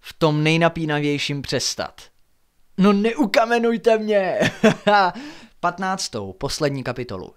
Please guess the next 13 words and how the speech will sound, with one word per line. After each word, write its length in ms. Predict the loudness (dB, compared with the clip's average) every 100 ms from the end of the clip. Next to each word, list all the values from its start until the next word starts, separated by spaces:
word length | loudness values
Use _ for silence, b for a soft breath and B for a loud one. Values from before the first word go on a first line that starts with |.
| _
si 160 | -14
přečteme 460 | -10 -8 -8 -8 -8
příští 460 | -8 -6 -6 -8 -4
pátek 460 | -4 -4 -10 -16 -12
v 80 |
deset 300 | -8 -6 -4
hodin 380 | -6 -8 -10 -12
znovu 440 | -8 -2 -2 -2 -8 -16 -12 -6
na 100 | -4
Nočním 400 | -4 -6 -8 -10
čtení. 360 | -12 -12 -14 _ _ -10
Teď 220 | -8 -6
už 360 | -8 -8 -14